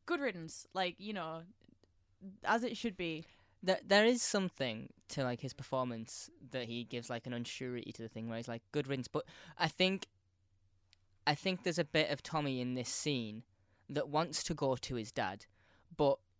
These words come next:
Speaker 2: needs someone to tell him that, because he's like, "Yeah, good riddance," and he's, like, nodding over as if to be like, uh, a bit, like, almost like it's, he's too prideful to go and do it himself without someone being like, "This is the right thing to do, you need to go
Speaker 1: Yeah.
Speaker 2: do it." By the way, it's not the right thing to do.
Speaker 1: No.
Speaker 2: Uh, not at all.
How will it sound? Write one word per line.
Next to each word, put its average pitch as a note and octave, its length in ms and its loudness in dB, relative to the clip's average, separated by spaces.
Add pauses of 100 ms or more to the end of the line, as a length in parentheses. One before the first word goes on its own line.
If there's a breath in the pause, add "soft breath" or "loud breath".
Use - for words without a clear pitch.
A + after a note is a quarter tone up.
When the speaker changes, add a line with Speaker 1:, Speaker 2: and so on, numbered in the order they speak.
(320)
Speaker 2:
needs C#3+ 380 2
someone C#3 380 0
to - 120 -4
tell B2+ 320 2
him D3+ 240 2
that, F3+ 260 4
because D3+ 240 2
he's D3 160 4
like, C3 220 0
"Yeah, C3 200 4
good C3 180 -4
riddance," C3 320 -2
and C3 80 -4
he's, B2 100 -2
like, B2 140 -4
nodding C3 280 0
over B2+ 240 0
as B2 120 -4
if - 80 -16
to D3 80 -14
be B2+ 100 -2
like, A#2 160 -4 (920)
uh, - 60 -10 (300)
a G3+ 60 4
bit, G3 200 0
like, F#3 160 4
almost F#3 240 4
like F3+ 100 -2
it's, - 100 -8
he's E3+ 160 0
too D#3+ 140 2
prideful D3+ 360 6
to - 80 -4
go D3 120 2
and C#3+ 100 0
do C#3+ 100 2
it C3 60 0
himself C3+ 360 0
without B2+ 320 0
someone B2+ 300 -2
being B2+ 240 -4
like, A#2+ 200 -6 (300 soft breath)
"This - 140 0
is - 60 -4
the C#3+ 120 2
right C3 200 2
thing C3+ 140 -2
to C3 80 -12
do, C3+ 80 0
you B2 100 0
need A#2+ 80 -2
to - 60 -4
go A#2+ 100 -2
Speaker 1:
Yeah. - 80 -2
Speaker 2:
do A#2+ 140 0
it." - 120 -4 (360 loud breath)
By C#3 160 8
the C3 80 0
way, B2 180 2 (140)
it's - 100 -16
not - 80 -8
the - 60 -10
right A#2+ 100 -14
thing C#3+ 140 -16
to - 100 -18
do. C3+ 160 -10 (120)
Speaker 1:
No. D#3+ 300 -6
Speaker 2:
Uh, B2 220 -6
not C3 160 -6
at B2+ 60 -6
all. B2+ 240 -2